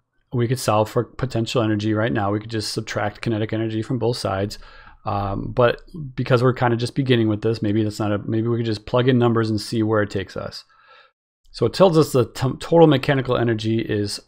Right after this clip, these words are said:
three thousand joules.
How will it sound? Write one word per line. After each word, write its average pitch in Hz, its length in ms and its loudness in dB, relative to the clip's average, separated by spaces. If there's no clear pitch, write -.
three 123 580 -2
thousand 110 680 0
joules. - 800 -4